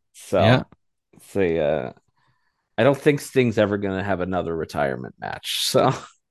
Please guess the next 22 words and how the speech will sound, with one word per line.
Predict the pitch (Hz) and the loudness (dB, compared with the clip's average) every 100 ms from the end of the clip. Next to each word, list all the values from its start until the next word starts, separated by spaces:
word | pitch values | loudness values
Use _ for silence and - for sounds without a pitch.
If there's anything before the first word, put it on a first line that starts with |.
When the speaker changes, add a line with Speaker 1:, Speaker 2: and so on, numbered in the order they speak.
| _ | _
Speaker 1:
<laughs> | _ _ _ _ - | _ _ _ _ -4
and | 90 | 0
I | 90 | 2
don't | 95 90 | 2 0
think | 107 95 | -2 0
it | |
would | 82 82 | 0 0
be | 92 | -2
against | 82 82 78 - | -2 -4 -6 -6
the | 85 | -2
Young | 76 67 | -2 -2
Bucks | 65 62 - | -2 -4 -4
if | - - | -8 -8
it | |
was, | 50 50 50 | -8 -8 -10
so. | - - - - - _ _ - _ - | -16 -16 -10 -10 -12 _ _ -20 _ -6
Speaker 2:
Yeah. | 104 123 - _ - _ _ _ _ - | -2 -2 -6 _ -20 _ _ _ _ -10
This | 123 147 - | 0 0 4
is | 165 143 | 2 2
your | 120 127 123 | 2 4 2
dream | 117 110 101 | 0 0 0
match. | 85 - - - | -2 -6 -20 -20